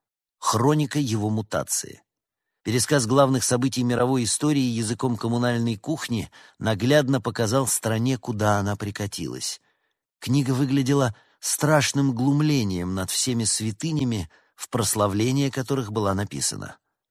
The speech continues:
Вступительное письмо Горькому и посвящение ему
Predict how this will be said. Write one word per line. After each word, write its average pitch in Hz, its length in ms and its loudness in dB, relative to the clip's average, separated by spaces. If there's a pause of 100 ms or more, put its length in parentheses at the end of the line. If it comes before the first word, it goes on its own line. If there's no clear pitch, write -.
(320)
Вступительное 131 800 0
письмо 131 480 0
Горькому 101 800 -2
и 101 80 -8
посвящение 156 920 -2
ему 151 400 0